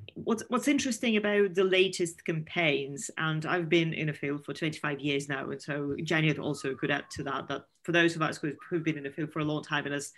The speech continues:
ex-lawyer, I don't practice anymore, but, um, I get used to. Um,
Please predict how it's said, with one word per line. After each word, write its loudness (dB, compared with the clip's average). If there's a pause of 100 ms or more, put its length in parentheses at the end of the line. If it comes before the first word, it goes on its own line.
(260)
ex-lawyer, 4
I 2
don't -2
practice -4
anymore, -4
but, -6
um, -4
I -4
get -8
used 0
to. 0 (580)
Um, 4